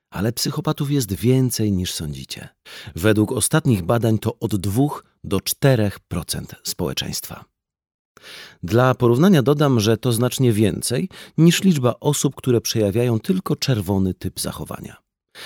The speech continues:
Jest ich zaledwie pół procent. A mimo to poświęciłem im sporą część książki. Zastanów się, drogi czytelniku, nad takim przykładem.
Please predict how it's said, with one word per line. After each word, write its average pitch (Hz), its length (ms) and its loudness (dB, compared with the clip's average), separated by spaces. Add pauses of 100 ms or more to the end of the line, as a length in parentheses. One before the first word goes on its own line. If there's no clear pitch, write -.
(160)
Jest 170 200 4
ich 165 100 0
zaledwie 160 360 2
pół 170 300 2
procent. - 560 -6 (640)
A 95 80 -4
mimo 107 360 6
to 160 240 0 (340)
poświęciłem 135 580 2
im 107 160 2
sporą 120 500 2
część 85 360 -2
książki. - 500 -8 (1900)
Zastanów 175 520 2
się, 143 140 4
drogi 165 260 2
czytelniku, 127 500 4
nad 104 220 2
takim 117 320 2
przykładem. - 540 -4